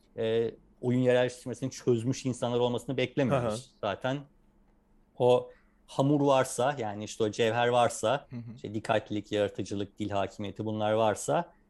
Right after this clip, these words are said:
Speaker 1: işte oyunlara özel kısımları biz öğretiriz zaten diyoruz.
Speaker 2: Anladım.
Speaker 1: Yani kimsenin her şeyi öğrenmiş gelmesini beklemiyoruz.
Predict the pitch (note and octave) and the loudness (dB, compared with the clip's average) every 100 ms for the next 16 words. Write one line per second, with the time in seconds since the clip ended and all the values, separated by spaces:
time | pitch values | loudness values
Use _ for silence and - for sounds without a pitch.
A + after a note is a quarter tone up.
0 | _ _ - - - C3+ C#3+ C#3+ D3+ E3 | _ _ -14 -14 -2 0 2 4 6 6
1 | D3 A#2 B2 A2+ - - - B2 C3+ E3 | 4 4 4 2 -2 -14 -8 -4 0 -2
2 | D3+ D3 C#3 C3+ C#3+ A2+ G2 F#2+ F2 F2 | -2 0 2 2 -2 -4 -4 -6 -6 -10
3 | E2 - _ _ - F#2+ F#2 C3+ G#2 F2+ | -14 -18 _ _ -12 -4 0 0 -2 -6
4 | G2 C3 A2+ A#2+ A2 A2 A2 A2+ A2 A2 | -10 -10 -6 -4 0 -2 0 0 2 2
5 | G#2+ G#2+ - G#2+ G2+ - G#2+ G2+ - G2 | 0 -4 -6 -6 -6 -8 -8 -8 -6 -8
6 | E2 E2 - - | -8 -16 -20 -14